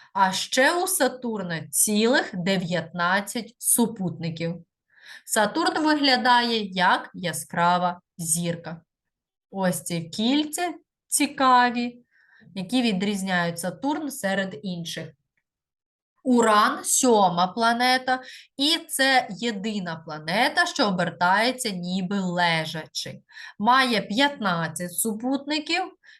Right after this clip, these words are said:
і одинадцять маленьких вузьких кілець. І загалом Уран зеленкуватого кольору. Бачите, що навіть на малюночку схематичному планети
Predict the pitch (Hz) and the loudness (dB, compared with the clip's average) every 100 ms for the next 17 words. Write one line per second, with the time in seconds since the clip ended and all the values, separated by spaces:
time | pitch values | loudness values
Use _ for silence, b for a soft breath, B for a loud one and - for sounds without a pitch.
0 | _ 254 427 466 - 226 202 208 190 180 | _ -2 0 0 0 0 2 2 2 2
1 | 190 240 320 - 302 294 190 175 175 185 | 4 2 0 -4 -4 -2 -2 -2 0 -2
2 | 226 247 254 254 170 156 - 185 190 214 | -2 -4 -6 -8 -8 -8 -8 -4 -2 -2
3 | - - 208 214 202 143 143 - - _ | -4 -8 0 2 2 -2 -6 -16 -20 _
4 | b b b - 262 226 196 202 202 202 | b b b -4 -2 2 0 2 0 0
5 | 190 196 208 226 320 440 302 208 226 269 | -4 -6 -4 0 0 0 -6 -2 0 2
6 | 214 185 - 185 208 262 277 233 220 214 | 0 -6 -12 -4 2 2 2 -2 -4 -6
7 | 220 190 156 160 180 208 202 196 - 175 | -6 -6 -6 -6 -2 0 0 -2 -8 -10
8 | - 190 196 185 185 190 185 190 262 453 | -8 -6 -6 -6 -4 -4 -2 -4 -4 -4
9 | 453 - - 254 - 247 240 240 254 233 | -4 -6 -8 -10 -6 -4 -4 -4 -6 -6
10 | - 220 214 - 220 220 233 240 208 B | -8 -8 -8 -6 -4 -2 -2 -4 -8 B